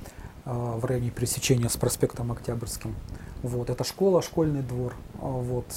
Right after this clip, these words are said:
э, пятьдесят первая школа, там же чуть дальше, по улице Комсомольской. И это, наверное, еще,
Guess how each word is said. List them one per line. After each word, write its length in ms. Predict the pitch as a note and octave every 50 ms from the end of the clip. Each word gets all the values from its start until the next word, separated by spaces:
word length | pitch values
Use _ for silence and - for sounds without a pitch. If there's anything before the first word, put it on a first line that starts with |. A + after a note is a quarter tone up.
| - - -
э, 800 | B2+ B2+ B2+ B2+ B2+ B2 B2 B2 B2 B2 B2 B2 B2 A#2+ B2 A#2 -
пятьдесят 200 | - - C#3 B2+
первая 260 | - C#3+ C3 B2 B2+ B2
школа, 320 | - - - A#2 A#2 A#2+ -
там 120 | - C3 A#2+
же 80 | B2+
чуть 240 | A#2+ - C#3 C3 A#2+ A#2
дальше, 360 | C3 B2 A#2+ - - - - - - - - - - - - - - - - - -
по 60 | -
улице 300 | B2 B2 A#2+ A#2 - - -
Комсомольской. 800 | - B2+ A#2+ - - C3+ C3 B2+ B2+ B2+ A#2+ - - - A2 G#2 - - - - - - - - -
И 240 | - F#3 F3 - - -
это, 340 | E3+ E3+ E3+ - - F3
наверное, 920 | D#3+ D#3 D3 C#3+ C3+ A#2+ A2+ B2 C#3 D#3+ E3 E3 D#3+ D#3 C#3+ C#3+ C#3 C#3
еще, 920 | C3+ B2+ B2 A#2+ A#2+ C3 B2+ - - - - - - - C#3 C#3 D3 D3+ C#3+